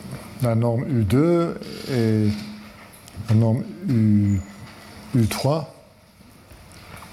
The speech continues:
Euh, la norme U K,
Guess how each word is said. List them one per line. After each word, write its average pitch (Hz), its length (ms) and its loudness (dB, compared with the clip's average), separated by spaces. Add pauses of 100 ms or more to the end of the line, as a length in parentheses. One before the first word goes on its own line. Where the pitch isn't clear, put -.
(1300)
Euh, 120 580 2
la 127 140 2
norme 151 340 0
U 143 180 0 (160)
K, - 120 0